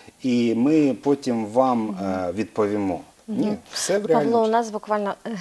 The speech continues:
Speaker 2: кілька хвилин до кінця залишається. Я б хотіла, щоб ви ще трошки розповіли, бо ми вже, е, кілька разів, е, намагалися про це розповісти. Проект «Сучасний бібліотекар». Я знаю, що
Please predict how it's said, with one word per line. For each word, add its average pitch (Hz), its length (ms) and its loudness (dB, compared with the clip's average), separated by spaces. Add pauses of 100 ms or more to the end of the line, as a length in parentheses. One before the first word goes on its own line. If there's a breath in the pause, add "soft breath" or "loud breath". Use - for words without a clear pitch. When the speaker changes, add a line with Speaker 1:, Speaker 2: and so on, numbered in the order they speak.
(160)
Speaker 2:
кілька 226 260 -2
хвилин 226 400 0
до 202 80 -6
кінця 220 360 -2
залишається. 202 640 -2
Я 220 60 -4
б 214 100 -8
хотіла, 262 300 0
щоб 220 240 -6
ви 214 80 -2
ще 214 120 -6
трошки 214 360 -6
розповіли, 202 480 0
бо 190 160 -4
ми 202 120 -2
вже, 190 340 -4
е, 196 80 -4
кілька 202 280 -6
разів, 180 400 -6
е, 185 260 -6 (280 loud breath)
намагалися 180 460 -8
про 180 140 -14
це 196 160 -4
розповісти. 214 540 -6
Проект 226 380 -2
«Сучасний 208 640 -4
бібліотекар». 180 640 -10
Я 208 80 -4
знаю, 214 260 -4
що 196 340 -4